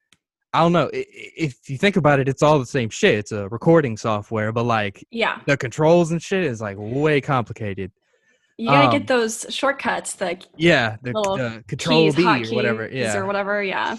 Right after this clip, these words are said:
Speaker 1: Okay,
Speaker 2: <laughs>
Speaker 1: so Bucky Boo's podcast, audio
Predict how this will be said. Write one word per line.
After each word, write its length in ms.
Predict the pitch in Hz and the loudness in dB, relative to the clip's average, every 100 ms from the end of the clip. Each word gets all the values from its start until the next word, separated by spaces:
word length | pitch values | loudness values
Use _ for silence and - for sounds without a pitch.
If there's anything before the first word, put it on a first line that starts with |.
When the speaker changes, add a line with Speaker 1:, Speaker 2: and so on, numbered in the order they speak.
| - _ _ _ _ _ _ _ _ _ _ - | -12 _ _ _ _ _ _ _ _ _ _ -2
Speaker 1:
Okay, 300 | 143 135 113 | -2 -2 -6
Speaker 2:
<laughs> 340 | 247 - - | -8 -10 -18
Speaker 1:
so 540 | - - 156 143 131 - _ _ _ _ _ _ _ _ _ _ _ _ _ _ _ _ - | -10 2 4 4 0 -8 _ _ _ _ _ _ _ _ _ _ _ _ _ _ _ _ -2
Bucky 220 | 156 165 | 0 2
Boo's 220 | 147 143 | 0 -2
podcast, 680 | - 135 123 123 101 - - _ _ _ | 0 0 0 -4 -6 -8 -20 _ _ _
audio 460 | 131 160 165 165 | 2 2 4 4